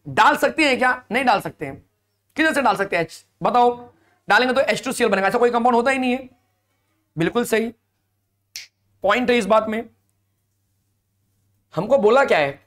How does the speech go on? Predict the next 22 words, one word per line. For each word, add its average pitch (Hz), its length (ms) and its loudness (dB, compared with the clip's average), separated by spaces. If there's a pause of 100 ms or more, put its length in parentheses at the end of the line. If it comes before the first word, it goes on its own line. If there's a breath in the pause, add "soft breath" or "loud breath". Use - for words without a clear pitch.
(420)
हमको 196 260 0
बोल 233 100 4
रहा 240 100 4
है 254 100 0
कॉन्जुगेट 247 540 -2
एसिड 214 340 0
बेस 226 220 2
पेयर 180 220 2
बोला 139 200 -2
है। 131 140 -12 (1400 soft breath)
देखना 185 260 -2
पड़ेगा 170 220 0
जरा, 135 180 -4 (920)
पहले 214 120 4
यहां 240 120 2
पे 240 60 2
जरा 240 100 2
लिख 220 180 0
लेते 156 240 -2
हैं, 131 200 -12 (1600)
एसिड 202 500 0 (1400)
बेस 170 580 -2